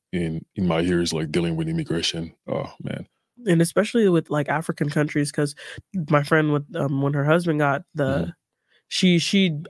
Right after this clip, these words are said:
Speaker 2: I didn't realize that country by country, the way that they handle it
Speaker 1: Mm-hmm.
Speaker 2: really varies. Like, I never thought about that. I just
Speaker 1: Yeah.
Speaker 2: thought it was all the same, right? Like,
Speaker 1: Yeah.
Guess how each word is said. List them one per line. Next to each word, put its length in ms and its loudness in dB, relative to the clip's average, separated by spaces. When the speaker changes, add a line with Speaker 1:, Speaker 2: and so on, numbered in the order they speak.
Speaker 2:
I 80 6
didn't 260 2
realize 360 2
that 220 0
country 300 0
by 120 2
country, 320 0
the 100 2
way 140 2
that 80 -2
they 160 0
handle 520 0
it 240 0
Speaker 1:
Mm-hmm. 280 -2
Speaker 2:
really 320 4
varies. 500 -2
Like, 160 -2
I 140 0
never 640 -2
thought 180 4
about 300 0
that. 200 -2
I 100 2
just 220 0
Speaker 1:
Yeah. 80 -4
Speaker 2:
thought 160 2
it 60 0
was 140 -2
all 200 2
the 120 -4
same, 340 -2
right? 200 0
Like, 180 0
Speaker 1:
Yeah. 100 -4